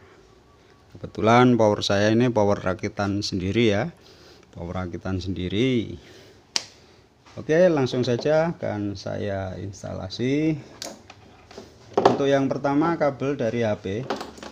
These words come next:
atau input audio dari H P atau laptop, ya. Nah, kita sesuaikan kabelnya seperti ini, ya. Untuk input, ini adalah input,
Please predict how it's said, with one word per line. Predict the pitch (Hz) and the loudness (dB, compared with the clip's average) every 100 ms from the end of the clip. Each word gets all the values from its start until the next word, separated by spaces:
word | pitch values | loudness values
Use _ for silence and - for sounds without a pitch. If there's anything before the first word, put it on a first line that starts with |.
| - - | -20 -16
atau | - - 92 90 | -8 2 2 4
input | 107 104 113 82 | 0 0 -2 0
audio | 107 107 101 104 131 | -2 -2 -2 -2 -2
dari | 120 92 98 101 101 92 | -4 -6 -4 -6 -6 -8
H | 87 87 | -12 -6
P | 123 123 | 0 2
atau | 107 101 98 | 0 -2 -6
laptop, | 95 - 135 110 | -8 -4 -2 0
ya. | 101 120 - - - - - - | -2 -4 -10 -20 -20 -20 -20 -16
Nah, | 82 82 82 | -12 -10 -8
kita | - 98 95 | -4 -2 -2
sesuaikan | 98 104 101 95 120 127 131 131 - - - - - - - - - - - - | -4 -2 -2 2 4 6 4 -2 -8 -20 -20 -20 -20 -20 -20 -20 -20 -20 -14 -10
kabelnya | 92 85 87 104 | -8 -6 -4 -4
seperti | 101 90 - - 87 | -4 -10 -10 -8 -4
ini, | 92 117 185 196 - - - - - - - - - - - - | 2 4 2 -2 -12 -16 -16 -14 -14 -12 -10 -8 -8 -8 -10 -8
ya. | 90 113 131 - - - - - - - - - - - - | -6 -8 -10 -14 -18 -18 -20 -20 -18 -16 -14 -16 -16 -16 -4
Untuk | - 175 135 120 | 2 2 4 4
input, | 135 147 185 - - - - - - - - - - - - - - - - - - - - - - | 4 4 2 2 -12 -20 -20 -20 -20 -20 -20 -20 -20 -20 -20 -20 -20 -20 -20 -20 -20 -20 -20 -10 0
ini | 120 147 139 | 2 2 2
adalah | 110 101 98 | 2 4 4
input, | 104 107 131 | 2 2 0